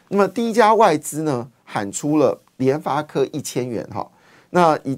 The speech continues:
昨天已经有十一家千元的股票哈，所以有人说这个千元股票呢开始排队走，也就是说本土的资金呢还是非常的强势哦。呃，昨天这个，呃，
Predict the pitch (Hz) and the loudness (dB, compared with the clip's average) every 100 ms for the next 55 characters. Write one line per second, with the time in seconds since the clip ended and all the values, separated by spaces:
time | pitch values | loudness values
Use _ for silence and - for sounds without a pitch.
0 | - - 156 196 202 196 196 185 - 117 | -8 -2 -2 2 0 0 -6 -8 -8 -6
1 | 170 147 104 - - 127 170 165 175 151 | -2 -2 -2 -4 -6 -6 -6 -2 0 0
2 | 165 - _ _ - - 202 196 185 139 | -2 -10 _ _ -10 0 4 4 2 0
3 | 101 113 117 113 98 - - 95 87 147 | 0 -2 0 0 -2 -6 -8 -8 0 2
4 | 101 95 - _ _ - 196 190 135 135 | 2 -2 -12 _ _ 2 6 6 4 0
5 | 151 175 185 165 - 180 175 143 139 139 | 0 0 0 -2 -2 -2 -2 -4 -6 -6
6 | 113 98 147 147 92 90 110 123 98 - | -6 -4 -4 -4 -8 -6 -2 -2 -2 -10
7 | - - _ - _ - 247 247 233 147 | -14 -20 _ -20 _ 0 4 4 4 2
8 | 160 254 160 113 - 156 165 151 120 135 | 0 0 -2 -2 -4 -8 -6 -6 -2 -2
9 | 151 156 143 165 143 127 120 - 107 135 | -2 -2 -2 0 -2 -2 -8 -10 -12 -10
10 | 135 107 - _ _ _ _ _ - 180 | -6 -6 -6 _ _ _ _ _ -2 2
11 | 170 156 151 - _ _ - 165 185 196 | 2 2 -2 -6 _ _ -2 0 0 6
12 | 202 202 196 185 185 143 127 107 92 - | 6 6 2 -8 -6 0 0 0 -4 -6
13 | 95 90 - | -4 -4 -6